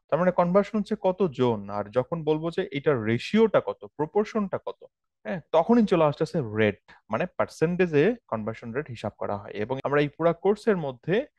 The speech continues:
এই কনভার্সন রেটটাকে অপটিমাইজ করব,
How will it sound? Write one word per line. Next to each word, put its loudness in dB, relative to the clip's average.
এই -12
কনভার্সন 0
রেটটাকে 0
অপটিমাইজ 2
করব, -2